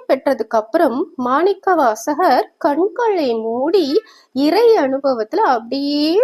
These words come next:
மூழ்கி இருப்பாரு. அவருக்கு வந்தது சிவபெருமான் தான் அப்படிங்கிறதையும் சிவபெருமான் உணரவும் வச்சிடுறாரு.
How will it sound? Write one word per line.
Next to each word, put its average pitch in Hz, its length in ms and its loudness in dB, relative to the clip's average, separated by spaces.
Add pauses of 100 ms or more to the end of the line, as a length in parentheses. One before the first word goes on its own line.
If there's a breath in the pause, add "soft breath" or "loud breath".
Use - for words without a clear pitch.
மூழ்கி 294 380 0
இருப்பாரு. 214 360 -6 (760)
அவருக்கு 330 920 0
வந்தது 370 680 0
சிவபெருமான் 285 1000 0
தான் 302 400 0
அப்படிங்கிறதையும் 285 1000 -2
சிவபெருமான் 269 880 -4
உணரவும் 320 560 -4
வச்சிடுறாரு. - 540 -12